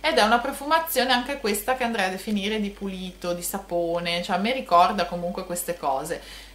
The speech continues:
ed è comunque una profumazione che in casa poi, eh, mi piace.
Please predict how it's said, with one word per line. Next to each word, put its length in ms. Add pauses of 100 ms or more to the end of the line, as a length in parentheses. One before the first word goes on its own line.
ed 80
è 200
comunque 280
una 120
profumazione 680
che 120
in 160
casa 380
poi, 500
eh, 260
mi 80
piace. 920